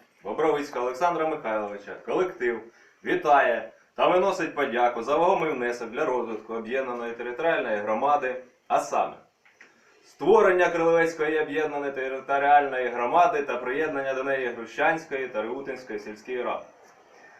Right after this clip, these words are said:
Тут іще багато-багато-багато всього є. Скажу основне. Основне —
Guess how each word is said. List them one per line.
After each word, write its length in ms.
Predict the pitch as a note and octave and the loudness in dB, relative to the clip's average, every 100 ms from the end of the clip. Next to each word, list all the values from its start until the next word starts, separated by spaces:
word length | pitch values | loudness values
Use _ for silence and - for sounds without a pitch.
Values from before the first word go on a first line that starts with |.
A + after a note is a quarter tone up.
| - - - - | -20 -20 -20 -14
Тут 180 | D3 C#3 | -10 -8
іще 220 | - B2 | -6 -4
багато-багато-багато 1080 | B2 B2 A#2+ A2 A2+ A2 G#2+ G2+ G#2 - F2+ | 2 2 0 -2 -2 -2 -4 -6 -6 -8 -12
всього 280 | - A#2+ F#3+ | -10 0 2
є. 200 | F#3 E3 - - - - - - - - - - | 2 0 -6 -16 -20 -20 -20 -20 -20 -20 -20 -6
Скажу 300 | B2+ C3+ D3+ | -4 2 4
основне. 480 | C3+ C3 B2 G#2 - - - - | 4 2 -2 -4 -10 -16 -16 -14
Основне — 680 | C#3+ D#3 F3+ G#3 G#3 G3+ | -4 0 2 4 4 2